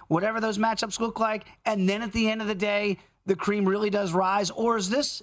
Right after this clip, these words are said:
anybody's tournament where we could see some, some middle seeds, some fours, some fives make their all,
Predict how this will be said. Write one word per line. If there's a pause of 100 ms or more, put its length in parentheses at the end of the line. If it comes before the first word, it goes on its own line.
anybody's
tournament (220)
where
we
could
see
some, (120)
some
middle
seeds,
some
fours,
some
fives (200)
make
their
all,